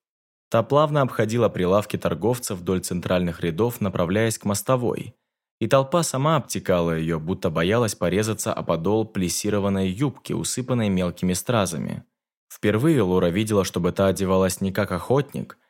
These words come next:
скромно и невзрачно, а как добыча, ярко и вызывающе. Но это тоже была разновидность охоты. Титания не избегала взглядов, а делала всё, чтобы приковать их.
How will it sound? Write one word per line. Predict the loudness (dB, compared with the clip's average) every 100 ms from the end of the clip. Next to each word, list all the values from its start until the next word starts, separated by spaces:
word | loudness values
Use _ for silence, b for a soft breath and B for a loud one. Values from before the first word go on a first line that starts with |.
| _
скромно | -12 0 0 2 2
и | 2
невзрачно, | 0 0 0 0 -2 -8 -12 -16 _ _ _ -6
а |
как | -2 -2
добыча, | 0 0 0 0 -4 -8 -16 -20 _ -6
ярко | 0 0 0 0 -2
и | -2 -2
вызывающе. | -2 -2 0 2 2 -2 -6 -8 -16 -18 _ _ _ _ -4
Но | 0
это | 2 2
тоже | 2 2 2
была | 2 4 4
разновидность | 2 0 -2 0 -2 -2
охоты. | -4 0 0 0 -4 -10 _ _ _ _ _
Титания | -6 0 2 4 6
не | 4 2
избегала | 2 0 4 4 2
взглядов, | 2 2 2 0 -6 -12 -6
а | -2 2
делала | 4 4 4
всё, | 2 0 -2
чтобы | 0 -2 -2
приковать | -2 2 2 2 -2
их. | -8 -16 -20